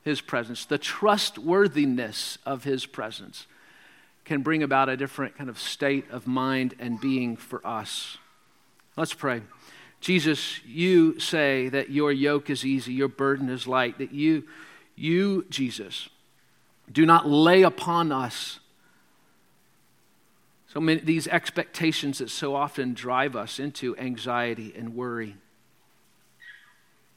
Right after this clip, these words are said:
So we cast our cares upon you,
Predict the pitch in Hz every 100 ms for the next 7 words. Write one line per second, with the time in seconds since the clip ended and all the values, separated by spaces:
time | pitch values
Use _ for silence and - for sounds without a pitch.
0 | _ _ _ _ _ _ _ _ _ _
1 | _ _ _ _ _ _ _ - - 131
2 | 170 - 165 165 - 151 139 - 139 139
3 | 135 - 131 - 117 110 110 123 165